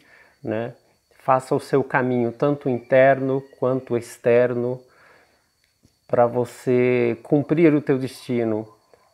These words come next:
ah, mas faça o seu caminho em cooperação com Deus, seguindo a voz de Deus.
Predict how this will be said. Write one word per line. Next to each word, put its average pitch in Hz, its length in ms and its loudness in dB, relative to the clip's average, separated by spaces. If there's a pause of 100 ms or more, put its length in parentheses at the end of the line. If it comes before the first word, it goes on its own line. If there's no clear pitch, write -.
(120)
ah, 113 360 0
mas 127 360 -6
faça 147 420 2
o 147 80 -4
seu 139 200 -6
caminho 131 720 -6
em 143 180 -2 (280)
cooperação 147 920 0
com 131 280 -6
Deus, 104 500 -6 (460)
seguindo 127 640 -2
a 127 60 4
voz 120 240 2
de 120 100 -8
Deus. 104 340 -8